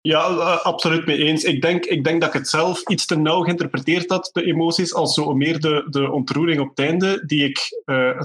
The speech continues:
tot mijn, eh, grote arbeidsvreugde wel naast mij in de zetel mag bemerken als we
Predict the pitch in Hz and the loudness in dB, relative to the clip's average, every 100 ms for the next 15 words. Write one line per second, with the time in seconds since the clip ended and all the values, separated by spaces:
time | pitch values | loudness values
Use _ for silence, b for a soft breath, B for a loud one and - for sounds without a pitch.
0 | 135 151 - 135 131 131 135 - - - | -4 -4 -2 0 2 2 0 -4 -4 -2
1 | - 143 139 147 - 156 143 151 151 - | -2 -2 0 0 0 0 0 0 0 -2
2 | 151 135 139 139 143 139 - B B B | 0 0 0 2 2 0 -4 B B B
3 | - 139 143 151 - 156 156 147 127 151 | -2 0 2 0 0 2 2 2 2 2
4 | 165 165 135 139 131 131 131 131 120 117 | 2 2 0 2 2 2 0 -2 -2 -2